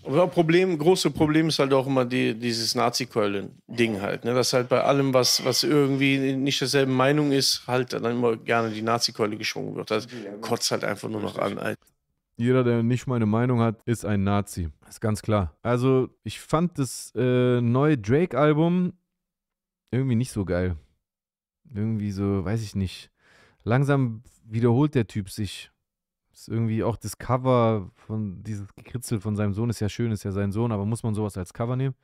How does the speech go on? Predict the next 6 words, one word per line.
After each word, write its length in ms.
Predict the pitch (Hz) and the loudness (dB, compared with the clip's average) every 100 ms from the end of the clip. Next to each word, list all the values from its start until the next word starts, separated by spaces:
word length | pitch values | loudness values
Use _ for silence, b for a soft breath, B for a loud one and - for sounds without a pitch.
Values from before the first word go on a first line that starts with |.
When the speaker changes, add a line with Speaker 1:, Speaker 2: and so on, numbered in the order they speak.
| _ | _
Speaker 2:
Findest 200 | 135 131 | -4 0
du 60 | |
nicht? 300 | 123 156 - _ _ _ _ _ _ _ _ _ _ _ _ _ _ _ _ _ _ _ | -2 -2 -6 _ _ _ _ _ _ _ _ _ _ _ _ _ _ _ _ _ _ _
Findest 180 | 107 - | -14 -6
du 40 | |
nicht? 260 | 120 - | -6 -6